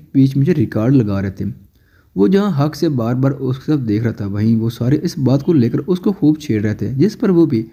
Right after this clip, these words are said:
गर्दन अकड़ाकर बेशर्मों का सरदार बना हुआ था, जबकि हया की हालत ख़राब हो रही थी। रस्में अदा करके हया को उसके कमरे में पहुंचा दिया गया। अब्दुल्ला खुद भी तो उसके पास जाने को मरा जा रहा, लेकिन ये उसके भाई लोग उसे यहाँ से उठने ही नहीं दे रहे थे।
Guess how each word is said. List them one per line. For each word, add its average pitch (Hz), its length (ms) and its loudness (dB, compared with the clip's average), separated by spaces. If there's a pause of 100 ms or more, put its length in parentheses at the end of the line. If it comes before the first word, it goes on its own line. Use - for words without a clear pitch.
(440)
गर्दन 170 260 0
अकड़ाकर 135 400 0
बेशर्मों 135 680 0
का 165 100 -4
सरदार 110 460 -4
बना 104 260 -2
हुआ 101 180 -2
था, 101 160 -6
जबकि 101 280 -4
हया 110 300 2
की 160 140 0
हालत 143 240 2
ख़राब 113 360 -2
हो 107 100 2
रही 101 100 -2
थी। 101 220 -8 (680)
रस्में 196 280 2
अदा 147 320 0
करके 147 260 -2
हया 120 360 2
को 135 120 -2
उसके 156 240 -4
कमरे 120 300 0
में 147 120 2
पहुंचा 113 480 -2
दिया 110 160 2
गया। 107 180 -4
अब्दुल्ला 113 280 -2
खुद 156 200 2
भी 127 160 0 (680)
तो 233 60 -2
उसके 226 160 0
पास 220 200 0
जाने 131 300 2
को 175 120 0
मरा 113 340 0
जा 120 160 0
रहा, 113 100 -2
लेकिन 208 200 0
ये 190 200 2
उसके 190 220 -2
भाई 117 260 0
लोग 113 260 0
उसे 175 160 -2
यहाँ 123 260 2
से 151 120 2
उठने 156 400 -2
ही 143 140 2
नहीं 110 200 0
दे 104 140 2
रहे 101 160 -4
थे। 104 100 -2